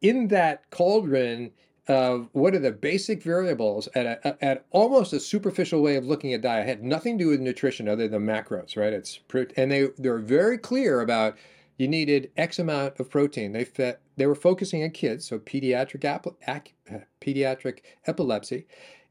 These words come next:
and they knew if too little protein is gonna stunt growth in many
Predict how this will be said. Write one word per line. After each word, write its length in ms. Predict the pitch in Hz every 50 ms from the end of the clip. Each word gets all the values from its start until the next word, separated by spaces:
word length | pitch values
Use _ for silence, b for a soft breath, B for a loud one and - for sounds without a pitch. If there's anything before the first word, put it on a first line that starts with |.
| _ -
and 440 | 156 143 143 139 139 139 135 135 131 - _ _ _ _ _ _ _ _ -
they 180 | 131 143 143
knew 300 | 143 147 175 214 214 180 147
if 160 | 131 - -
too 160 | - - 208 208
little 220 | 196 220 208 196
protein 600 | 196 - 208 226 269 254 - 160 139 131 127 127
is 140 | 127 123 -
gonna 180 | - 139 131
stunt 320 | 123 - - - 143 147 143
growth 280 | - 151 143 139 135 -
in 120 | 139 127
many 360 | 123 127 127 123 123 120 -